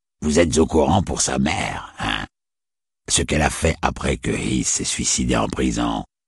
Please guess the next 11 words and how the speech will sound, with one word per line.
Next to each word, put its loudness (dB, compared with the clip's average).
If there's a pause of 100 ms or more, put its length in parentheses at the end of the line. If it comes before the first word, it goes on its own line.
(1400)
Holly 4
s'arrêta, 0 (540)
ses 0
clés 0
de 0
voiture 2
à 2
la 2
main. -4 (1080)
Non. 4 (1300)
C'était 2